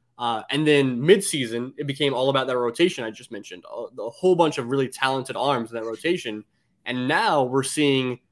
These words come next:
a lot of those guys moved on, but we're seeing a lot of, like, uh, we, we've seen, uh, Moises Ba-, Ballesteros, who's been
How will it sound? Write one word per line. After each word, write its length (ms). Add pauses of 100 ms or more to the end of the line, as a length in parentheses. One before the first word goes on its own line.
(140)
a 60
lot 160
of 60
those 180
guys 200
moved 220
on, 380
but 100
we're 140
seeing 420
a 60
lot 200
of, 80
like, 240
uh, 240 (100)
we, 120
we've 220
seen, 480
uh, 140
Moises 360
Ba-, 260
Ballesteros, 760
who's 200
been 300